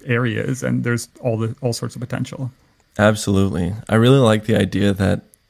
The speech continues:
Speaker 2: a landscape is like a still scene.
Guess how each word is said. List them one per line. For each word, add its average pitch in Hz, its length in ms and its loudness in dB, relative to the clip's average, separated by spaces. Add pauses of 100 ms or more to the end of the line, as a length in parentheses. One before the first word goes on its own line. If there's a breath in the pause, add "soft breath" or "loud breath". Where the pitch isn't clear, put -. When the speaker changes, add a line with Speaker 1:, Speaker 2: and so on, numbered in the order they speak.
(400)
Speaker 2:
a 95 80 0
landscape 107 640 2
is 104 160 2
like 90 240 -2
a - 80 -4
still 98 720 0 (300 soft breath)
scene. 95 580 2